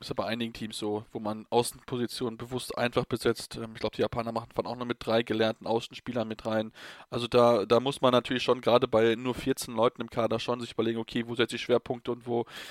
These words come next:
gehe ich vielleicht ein gewisses Risiko ein und nehme einen Spieler einfach nicht mit, um dann einen Rückraumspieler mehr zu haben oder einen wichtigen Abwehrspieler.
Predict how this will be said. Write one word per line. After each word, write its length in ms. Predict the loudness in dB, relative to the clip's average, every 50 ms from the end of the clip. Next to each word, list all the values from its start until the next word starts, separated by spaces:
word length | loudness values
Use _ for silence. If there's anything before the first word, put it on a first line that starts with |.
| -16 -20 -20 _ _
gehe 120 | -2 -2
ich 80 | 0 4
vielleicht 260 | 4 6 6 6 2
ein 80 | -2 -10
gewisses 420 | -8 -8 -8 -6 -6 -6 -4 -2
Risiko 380 | -2 -2 -2 -4 -4 -4 -6 -4
ein 160 | -2 -2 -2
und 80 | -2 -2
nehme 320 | -2 -4 -4 -2 -4 -4
einen 120 | -4 -6
Spieler 440 | -8 -10 -8 -2 2 2 2 2 0
einfach 240 | -4 -4 -4 -2 -2
nicht 220 | -2 -4 -6 -6
mit, 160 | -8 -10 -10 -10
um 100 | -8 -4
dann 260 | -2 -2 -2 -2 -6
einen 120 | -10 -8
Rückraumspieler 680 | -8 -8 -4 0 2 2 2 0 -4 -8 -2 0 0
mehr 220 | 0 2 0 0 0
zu 160 | -2 0 2
haben 200 | 2 2 2 0
oder 120 | 0 -2
einen 180 | 0 0 -4 -6
wichtigen 320 | -8 -8 -8 -10 -8 -2
Abwehrspieler. 680 | -2 -2 0 2 0 0 0 -2 -4 4 6 6 6